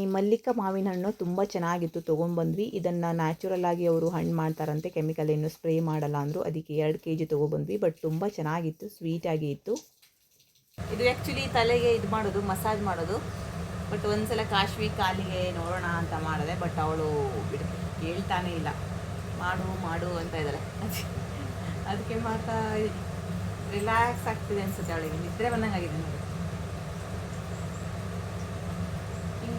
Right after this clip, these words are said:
ಕಾಶು ನಿದ್ದೆ ಬಂತ ಮಗ? ವಾವ್, ವಾವ್,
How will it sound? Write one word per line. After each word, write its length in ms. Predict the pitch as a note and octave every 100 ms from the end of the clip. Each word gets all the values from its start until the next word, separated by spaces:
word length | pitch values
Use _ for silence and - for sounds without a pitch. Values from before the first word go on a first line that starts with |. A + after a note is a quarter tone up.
| A#3+ A#3+ - A#3 A#3 A3+
ಕಾಶು 240 | B3 B3+ F4 G4
ನಿದ್ದೆ 180 | D#4+ D#4 F4+
ಬಂತ 140 | D4+ C4
ಮಗ? 140 | B3 D4 F4+ - - - - - - - - - - -
ವಾವ್, 920 | C#4+ D4+ D4+ C#4+ C4+ C4 B3 A3+ A3 - - - - D4+ D4 - - - - - D4
ವಾವ್, 680 | E4+ E4+ E4+ D#4 C#4+ D4+